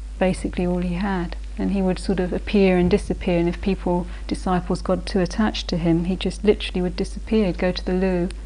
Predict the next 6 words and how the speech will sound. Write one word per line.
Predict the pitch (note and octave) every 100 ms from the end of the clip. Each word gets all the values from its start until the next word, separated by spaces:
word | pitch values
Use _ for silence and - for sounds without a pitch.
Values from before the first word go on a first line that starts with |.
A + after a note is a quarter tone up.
| -
and | F#3+
disappear. | - G3+ - A#3 G#3+ -
<laughs> | - - - A#3 C4+ C4+ C#4 D4 - - C#4+ C#4 - E4+ E4+ - C4 A#3+ - - - - - - - - - - -
And | B3 G3+
there's | G3+ G3
just | G#3+